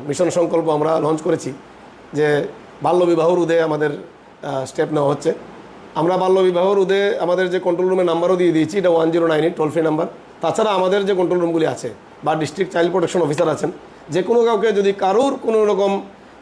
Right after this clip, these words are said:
খবর থাকে, এমন কেউ চেষ্টা করছে, আমাদেরকে অবশ্যই খবর পাঠাবেন, আমরা উপযুক্ত ব্যবস্থা নেব।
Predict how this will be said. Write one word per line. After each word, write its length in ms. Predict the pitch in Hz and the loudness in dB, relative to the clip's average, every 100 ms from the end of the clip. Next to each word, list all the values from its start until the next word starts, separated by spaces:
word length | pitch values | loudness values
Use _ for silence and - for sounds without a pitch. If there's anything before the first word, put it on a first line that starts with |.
| - | -6
খবর 260 | 190 190 196 | 0 0 0
থাকে, 280 | 170 165 | -2 0
এমন 200 | 165 170 | 2 2
কেউ 100 | 175 | 0
চেষ্টা 320 | 156 165 - 170 | -2 -2 0 0
করছে, 300 | 170 135 120 - | -2 -6 -10 -6
আমাদেরকে 300 | 147 160 165 | -4 0 0
অবশ্যই 280 | 165 190 | 0 0
খবর 220 | 160 165 156 | 2 2 2
পাঠাবেন, 320 | 156 180 233 - - - | 2 0 0 -8 -20 -6
আমরা 200 | 143 160 | -2 0
উপযুক্ত 340 | 151 151 151 | 0 -2 -4
ব্যবস্থা 340 | 151 139 - | -4 -4 -4
নেব। 100 | 131 | -4